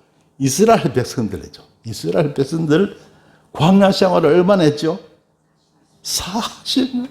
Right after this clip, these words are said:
광야 생활. 믿음 생활 더 잘했더라면 사십 년 생활, 사십 년까지 안 갔을 텐데.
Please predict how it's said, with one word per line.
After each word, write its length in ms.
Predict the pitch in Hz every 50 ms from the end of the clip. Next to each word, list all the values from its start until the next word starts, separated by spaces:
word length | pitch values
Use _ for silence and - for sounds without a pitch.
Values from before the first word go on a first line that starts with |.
| - -
광야 320 | - - 165 - 143 143 139
생활. 220 | - - _ _ _ _ _ _ _ _ _ _ _ _ _ _ _ _ _ _ _ _ _ _ _ _ _ _ _ _ _ _ _ _ _ _ _ _ _ _ _ -
믿음 240 | 127 127 127 110
생활 360 | 107 - 113 104 101 95 90 -
더 320 | - - 110 127 147 165
잘했더라면 960 | 151 - 127 113 120 110 - - 117 113 98 101 104 98 82 92 87 87 95 - _ _ _ _ _ _ _ _ _ _ _ _ _
사십 380 | - - - 104 98 - 110 98
년 140 | 87 82 85
생활, 340 | - 92 87 - 87 95 95 - - - _ _
사십 300 | - - 117 113 113 113
년까지 340 | 104 101 - 104 - -
안 140 | - 95 95
갔을 320 | 87 104 113 - 151 127 -
텐데. 380 | - 98 - - - - -